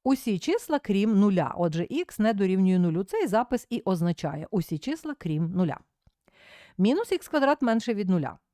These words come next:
Ну, тут можна також думати по-всякому, а можна застосувати все ж таки, е, коротенький розв'язок. Ось поділити на мінус одиницю. І ми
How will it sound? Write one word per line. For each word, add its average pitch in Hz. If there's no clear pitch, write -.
Ну, 392
тут 277
можна 226
також 165
думати 165
по-всякому, 320
а 175
можна 175
застосувати 294
все 294
ж -
таки, 269
е, 190
коротенький 247
розв'язок. 156
Ось 185
поділити 254
на 196
мінус 226
одиницю. 180
І 214
ми 349